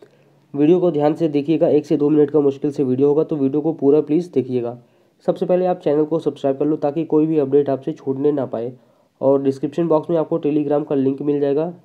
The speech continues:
Telegram भी आप ज्वाइन कर लो, क्योंकि सबसे पहले आपको cut off की अपडेट Telegram पर ही प्रोवाइड कराई जाएगी, तो इसलिए कह रहा हूँ कि Telegram भी आप ज्वाइन कर लो। तो यहाँ पे देखिए, सबसे पहले अनरिजर्व category की कट ऑफ निकलेगी, उसके बाद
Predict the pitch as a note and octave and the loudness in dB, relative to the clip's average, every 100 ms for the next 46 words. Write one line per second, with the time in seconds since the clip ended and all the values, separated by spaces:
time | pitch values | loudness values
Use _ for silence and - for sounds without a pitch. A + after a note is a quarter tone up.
0 | _ C#3+ D#3 D3 D3+ D3+ D3 C#3 C3 B2 | _ -2 0 0 0 -2 0 0 0 0
1 | B2 B2 D3+ D#3+ E3+ D3+ - - D3+ D3+ | -2 -4 -4 -4 -4 -6 -6 -4 -2 -2
2 | C#3+ D3 C3+ C#3 C#3+ D3 B2+ C3 D3 - | -4 -8 -4 -2 0 -2 0 0 0 -4
3 | _ _ _ _ D3 D3+ D#3 D3 D3 C#3+ | _ _ _ _ -4 -2 0 2 0 2
4 | C#3+ D3+ - C#3 C3+ D3+ D3+ C3 B2+ A#2+ | 2 2 2 2 2 0 0 0 0 -2
5 | A#2 A#2+ B2 C3+ C#3 D#3 D#3+ D#3 E3 D#3 | -4 -4 -4 -4 -4 -2 0 0 -2 -2
6 | C#3 C#3 C3+ C3+ C3+ C#3 F3 - _ _ | 0 2 2 0 0 0 -2 -8 _ _
7 | _ _ _ C#3 C#3+ C#3 B2+ A#2+ B2 - | _ _ _ 0 2 4 0 -2 -4 -10
8 | - _ _ _ _ D3+ D3 E3+ F3 D#3+ | -20 _ _ _ _ -2 0 0 0 -2
9 | D3+ B2+ A#2+ - - _ - - E3 E3+ | 0 -2 -4 -14 -20 _ -20 -4 -4 -2
10 | D#3+ D#3+ E3+ - C3+ C#3 C3 D3+ - D3 | -4 -2 0 0 2 2 2 0 0 -2
11 | C#3 D3+ D3+ C#3+ C3 C#3+ D3 C3+ C3+ B2+ | -2 -2 -2 -2 -2 0 -2 0 2 0
12 | A#2+ B2+ - _ _ C#3+ C3+ F3 D3+ D3 | -2 -10 -16 _ _ -10 -4 -2 0 2
13 | D#3 D#3+ | 0 0